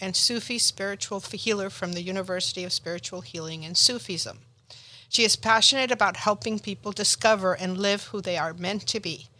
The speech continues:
Her soul purpose sessions include getting clear on what your purpose is, developing a vision and a plan on how to get there, uncovering and breaking through limitations, accountability, and support.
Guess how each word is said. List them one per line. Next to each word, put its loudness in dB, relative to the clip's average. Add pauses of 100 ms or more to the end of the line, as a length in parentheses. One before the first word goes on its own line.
(420)
Her 0
soul 6
purpose 0
sessions 4
include -4 (400)
getting 4
clear 2
on 0
what 4
your 0
purpose 0
is, -2 (100)
developing 2
a 0
vision 2
and 2
a 0
plan 0
on -2
how -2
to -4
get -2
there, -2
uncovering 2
and 0
breaking -2
through -4
limitations, -2 (320)
accountability, 2
and 2
support. 2